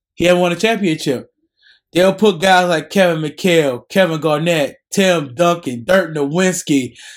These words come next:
uh, you know, y-, now Giannis. Hey, <laughs> you, you ask some people, now it's Zion.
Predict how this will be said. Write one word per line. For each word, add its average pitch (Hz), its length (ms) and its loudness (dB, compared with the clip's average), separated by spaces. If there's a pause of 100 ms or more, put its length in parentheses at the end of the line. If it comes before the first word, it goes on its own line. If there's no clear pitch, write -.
(460)
uh, 165 760 4 (1800)
you 220 140 -2
know, 208 360 0 (320)
y-, 165 340 0
now 208 300 4
Giannis. 233 720 2 (2000)
Hey, 208 520 0 (280)
<laughs> - 260 -14
you, 233 180 0
you 262 180 0
ask 254 180 4
some 254 100 0
people, 254 180 4
now 160 260 2
it's 208 180 -2
Zion. 196 640 2